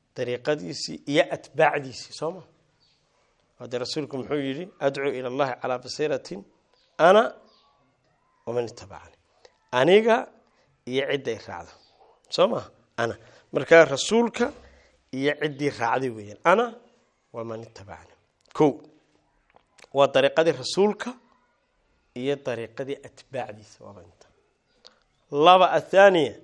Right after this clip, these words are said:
At-tanbiihu, waxa la baraarujinayaa ama la caddaynayaa. Cala al-ikhlaasi, ikhlaaskii baa la sheegay. Lianna kathiira min annaasi, dad fara badan.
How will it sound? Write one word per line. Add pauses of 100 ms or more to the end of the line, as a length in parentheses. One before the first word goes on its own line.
(720)
At-tanbiihu,
waxa
la
baraarujinayaa
ama
la
caddaynayaa. (840)
Cala
al-ikhlaasi,
ikhlaaskii
baa
la
sheegay. (920)
Lianna
kathiira
min
annaasi,
dad
fara
badan.